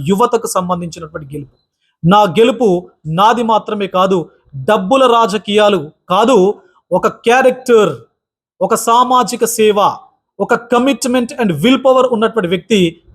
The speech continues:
తప్పనిసరిగా రాజకీయాల లోపల గెలిచి చూపిస్తాడు అనేది నాతో రుజువవుతుంది. దయచేసి మీరందరూ కూడా నాకు సపోర్ట్ చేయాలి. నా గెలుపు, నా గెలుపు మాత్రమే కాదు, ఒక ఎడ్యుకేషనిస్ట్ రాజకీయ రణరంగం లోపలికి అడుగు పెడితే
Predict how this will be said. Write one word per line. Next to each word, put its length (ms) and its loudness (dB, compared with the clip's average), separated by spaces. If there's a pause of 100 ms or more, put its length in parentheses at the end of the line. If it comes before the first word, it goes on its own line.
(100)
తప్పనిసరిగా 680 0
రాజకీయాల 580 0
లోపల 240 -2
గెలిచి 520 -2
చూపిస్తాడు 760 0 (260)
అనేది 420 0
నాతో 360 0
రుజువవుతుంది. 640 0
దయచేసి 440 -2
మీరందరూ 400 -4
కూడా 220 -2 (300)
నాకు 180 -2
సపోర్ట్ 480 -6
చేయాలి. 160 -10 (480)
నా 160 4
గెలుపు, 720 0 (180)
నా 280 2
గెలుపు 320 -2
మాత్రమే 440 -4
కాదు, 420 -2 (380)
ఒక 140 0 (120)
ఎడ్యుకేషనిస్ట్ 920 0 (260)
రాజకీయ 640 2
రణరంగం 540 0
లోపలికి 480 0
అడుగు 180 -2
పెడితే 500 -4